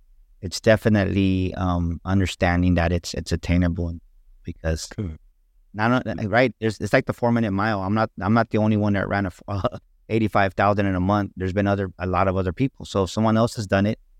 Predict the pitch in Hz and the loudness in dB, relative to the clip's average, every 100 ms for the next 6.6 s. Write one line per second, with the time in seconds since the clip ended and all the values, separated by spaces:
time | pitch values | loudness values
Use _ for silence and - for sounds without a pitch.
0 | - - 190 139 104 87 - _ _ - | -10 -4 2 4 4 0 -4 _ _ -20
1 | - 120 123 117 107 - 110 - _ _ | -12 -8 0 2 2 -2 -14 -20 _ _
2 | - 104 104 110 113 107 110 110 104 107 | -4 0 2 2 2 2 2 0 0 -2
3 | 104 - 110 107 101 101 120 107 104 - | -4 -4 -2 0 -2 -2 0 -2 -6 -12
4 | _ _ _ _ _ 101 110 110 120 127 | _ _ _ _ _ -4 -2 -2 0 2
5 | 131 127 120 120 117 123 135 110 104 113 | 2 2 0 0 2 2 2 0 0 0
6 | 110 - 131 127 110 | -2 -2 0 0 -2